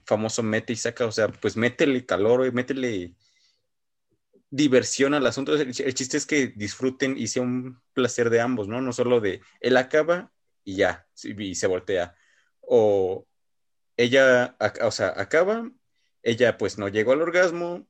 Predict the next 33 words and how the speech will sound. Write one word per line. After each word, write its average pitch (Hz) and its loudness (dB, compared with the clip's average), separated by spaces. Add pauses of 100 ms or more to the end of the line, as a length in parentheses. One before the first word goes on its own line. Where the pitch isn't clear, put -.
se 127 -8
termina 120 -4
masturbando 139 0
y 110 -6 (140)
el 107 0
hombre 117 0
de, 95 -6 (240)
"¿Qué 113 2
a 110 0
poco?". - -2
O, 98 -8 (140)
como 107 -4
bien 107 -4
lo 113 -4
dijimos, 101 -10
"No 107 -6
te 117 -6
satisfací", 110 -6
no. 127 -4 (1400)
Pues - -2
todo 139 2
esto 127 -2
que 107 0
se - -4
qui-, - -12 (120)
empezar 127 -2
a 131 -2
quitarnos 127 -2
estos - -8 (340)
estigmas 127 -4
que 120 -6
se 104 -6
tienen 151 -6